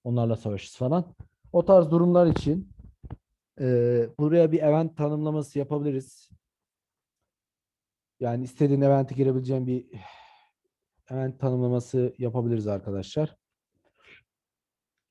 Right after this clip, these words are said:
Şimdi şöyle yapalım. Do once'dan hemen sonra şuraya bir custom event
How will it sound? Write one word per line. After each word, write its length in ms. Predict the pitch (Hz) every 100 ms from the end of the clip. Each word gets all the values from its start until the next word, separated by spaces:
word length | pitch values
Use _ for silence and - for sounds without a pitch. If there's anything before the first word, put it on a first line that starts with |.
| _ _
Şimdi 220 | - 143
şöyle 340 | 135 160 156 147
yapalım. 440 | 135 127 143 - _ _ _ _ _ - 139
Do 80 |
once'dan 680 | 143 139 143 139 139 139 135
hemen 300 | 143 139 127
sonra 540 | 123 127 120 143 180 _ _ _ _ _ _ _ _ _ _ _ _ _ _ _ _
şuraya 300 | - 143 139
bir 100 | 139
custom 460 | - 139 - 143
event 380 | 135 131 135 -